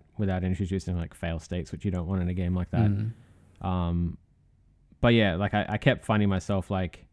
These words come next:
Speaker 1: kind of, "Oh, I kinda know where I need to go," or I, I sort of have a feeling of what I need to do, but because I haven't gone and spoken to the right person with the right prompt,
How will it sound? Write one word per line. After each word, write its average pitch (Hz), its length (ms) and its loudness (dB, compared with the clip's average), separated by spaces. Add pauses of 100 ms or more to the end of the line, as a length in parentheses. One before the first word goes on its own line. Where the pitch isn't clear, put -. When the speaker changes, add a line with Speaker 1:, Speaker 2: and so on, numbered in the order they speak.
(760)
Speaker 1:
kind 101 220 0
of, 85 200 -2 (220)
"Oh, 113 80 -2
I 92 320 0
kinda 107 280 0
know 101 200 4
where 101 140 2
I 95 60 4
need 95 160 2
to 92 100 -6
go," 95 240 0
or 92 180 0
I, 92 220 0 (180)
I 104 40 -4
sort 101 200 -4
of 92 80 -2
have 98 140 -2
a 90 40 -4
feeling 113 340 4
of 98 60 2
what 95 140 2
I 92 60 4
need 92 200 2
to - 80 -6
do, 95 220 2
but 82 180 -4
because 101 240 0
I 101 80 2
haven't 95 260 0 (360)
gone 95 220 2
and 90 120 2
spoken 95 360 -2
to 95 80 -2
the 95 80 -2
right 92 220 -2
person 92 380 -2
with 87 120 -4
the 92 80 -2
right 85 200 -4
prompt, - 440 -6